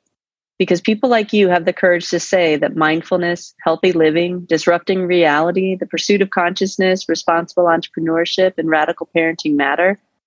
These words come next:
we now amass over one million downloads monthly in more than ninety countries. Our numbers keep growing because there are far more people willing to live divergently than mass media wants to acknowledge. For you,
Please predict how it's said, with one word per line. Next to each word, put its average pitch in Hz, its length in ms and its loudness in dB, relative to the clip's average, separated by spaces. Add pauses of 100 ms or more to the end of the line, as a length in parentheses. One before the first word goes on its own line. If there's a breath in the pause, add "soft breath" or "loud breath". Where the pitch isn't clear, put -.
(160)
we 180 140 2
now 175 320 2
amass 170 420 0
over 160 180 2
one 160 300 2
million 180 300 0
downloads 160 480 0
monthly 151 340 -2
in 160 140 -4
more 143 160 -2
than 143 180 0
ninety 147 420 -2
countries. - 560 -4 (480)
Our 165 120 2
numbers 185 400 2
keep - 280 -2
growing 143 380 2
because 156 280 0
there 160 180 2
are 160 60 -2
far 202 440 2
more 190 300 2
people 170 400 0
willing 160 320 2
to 156 80 -2
live 160 220 2
divergently 156 760 0
than 143 160 -6
mass 147 320 -4
media 147 320 -2
wants 135 260 -8
to 143 140 -8
acknowledge. - 580 -8 (520)
For 196 100 2
you, 180 480 2